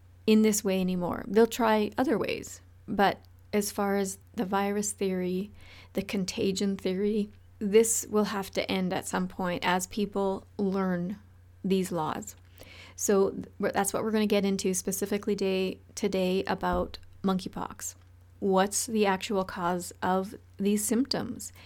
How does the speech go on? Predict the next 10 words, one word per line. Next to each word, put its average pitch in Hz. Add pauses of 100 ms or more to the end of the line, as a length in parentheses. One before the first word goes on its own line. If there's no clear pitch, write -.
(360)
And, 196
uh, 185
hopefully 220
this 208
is 185
really 208
helpful. 208
This 196
really, 196
um, 175